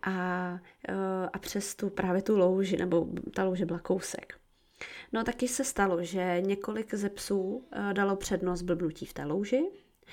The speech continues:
a nebo je odradilo to špatně přístupný rákosí. Eh, takže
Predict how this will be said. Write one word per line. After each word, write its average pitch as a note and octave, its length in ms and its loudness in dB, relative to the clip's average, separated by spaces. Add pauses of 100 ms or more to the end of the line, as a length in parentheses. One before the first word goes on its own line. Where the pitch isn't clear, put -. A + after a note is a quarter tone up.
(400)
a F3 460 6
nebo F#3+ 240 0
je A3+ 80 2
odradilo G3 580 2
to F#3+ 320 -2
špatně F3+ 320 -4
přístupný F#3+ 520 0
rákosí. E3 600 -2 (800)
Eh, F#3+ 200 2
takže F3+ 500 2